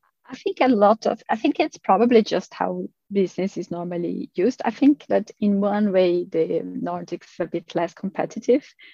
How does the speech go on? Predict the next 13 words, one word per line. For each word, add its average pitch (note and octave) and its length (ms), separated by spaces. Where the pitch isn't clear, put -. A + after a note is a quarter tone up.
I G3 120
think A3 180
it's, - 340
um, F3 680
manufacturers G3 1120
outside A3 440
the F#3 60
Nordics, E3 600
they G3 180
are G3 60
more, E3+ 400
it's - 360
like, - 240